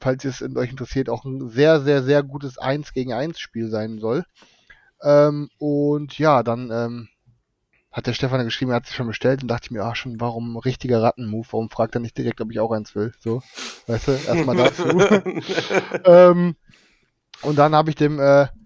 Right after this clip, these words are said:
Speaker 1: dann hab ich, dann hab ich erstmal geguckt, okay, wie teuer ist das? Ich hab gesehen, Stefan hat nur diese Billo-Version mit dem Pub-Token bestellt, hab dann direkt beim Verlag geguckt, wie teuer ist mit Deluxe-Upgrade, allem Zip und Zap. Ähm,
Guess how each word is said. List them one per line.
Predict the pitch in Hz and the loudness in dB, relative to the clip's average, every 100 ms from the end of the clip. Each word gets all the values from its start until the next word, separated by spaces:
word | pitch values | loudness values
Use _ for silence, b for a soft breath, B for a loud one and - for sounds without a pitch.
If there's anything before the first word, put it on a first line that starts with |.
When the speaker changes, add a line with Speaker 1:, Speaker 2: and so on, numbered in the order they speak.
| _ _ _ _ | _ _ _ _
Speaker 1:
dann | - | 0
hab | 135 139 | 2 2
ich, | 131 | 0
dann | 127 | -4
hab | 131 | -4
ich | 131 | -4
erstmal | 123 127 | -4 -6
geguckt, | 117 131 - | -6 -10 -12
okay, | - 120 | -8 -8
wie | 120 | -8
teuer | 120 120 | -6 -4
ist | 123 - | -4 -4
das? | 160 160 - - | -2 -4 -8 -10
Ich | 123 | -8
hab | 117 | -6
gesehen, | 123 117 | -6 -6
Stefan | - 123 117 | -6 -6 -6
hat | 104 | -6
nur | 120 | -8
diese | 117 110 113 | -8 -8 -10
Billo-Version | 107 135 160 139 143 139 139 | -4 0 2 2 2 2 -2
mit | 123 | -4
dem | 113 | -6
Pub-Token | - 147 - 139 139 135 | -4 -4 -2 -4 -4 -8
bestellt, | 135 139 135 127 | -6 -2 -2 -4
hab | 123 | -8
dann | 120 | -6
direkt | 117 117 | -6 -6
beim | 123 110 | -8 -4
Verlag | 117 123 143 | 0 0 0
geguckt, | _ 143 131 | _ -6 -6
wie | - | -8
teuer | 127 123 | -4 -2
ist | 120 131 | -2 -6
mit | 117 | -8
Deluxe-Upgrade, | 120 143 - 131 - 139 127 | -6 -6 -4 -4 0 0 0
allem | 123 131 | -2 -4
Zip | - 139 | -8 -8
und | 123 - | -8 -2
Zap. | 135 139 _ B B B B B B B _ 180 | -2 -2 _ B B B B B B B _ 6
Ähm, | 180 180 180 175 175 170 | 10 10 10 8 6 0